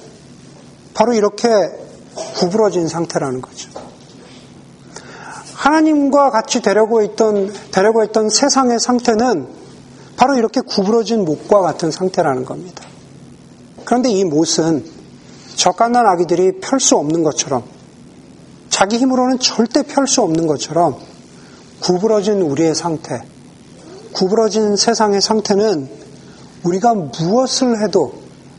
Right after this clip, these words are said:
어떻게 해도 이 구부러진 것을 다시 펼 수가 없습니다. 이 구부러진 것을 다시 펴게 하실 수 있는 분,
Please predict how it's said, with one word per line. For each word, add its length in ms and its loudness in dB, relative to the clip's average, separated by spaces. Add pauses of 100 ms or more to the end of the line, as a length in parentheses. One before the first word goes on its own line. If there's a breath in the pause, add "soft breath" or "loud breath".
(260)
어떻게 540 0
해도 480 0 (640)
이 80 -2
구부러진 560 -2
것을 420 -2 (720)
다시 320 -2
펼 180 -2
수가 260 2
없습니다. 720 -2 (1300 loud breath)
이 120 2
구부러진 480 0
것을 320 2
다시 420 0
펴게 280 0
하실 280 2
수 140 0
있는 320 0
분, 180 -8